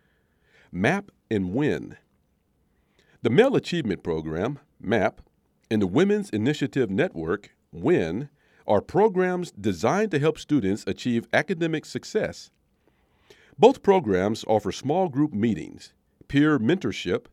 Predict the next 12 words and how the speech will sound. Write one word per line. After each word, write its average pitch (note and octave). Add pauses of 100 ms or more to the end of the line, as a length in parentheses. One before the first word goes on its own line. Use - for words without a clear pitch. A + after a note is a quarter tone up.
(320)
and A#2
fellowship F#3
for C#3
students. - (1400)
"We A3
offer A3+
things A2
such -
as A#2+
retention, G#2 (520)
mentorship, C3 (440)
advising," C3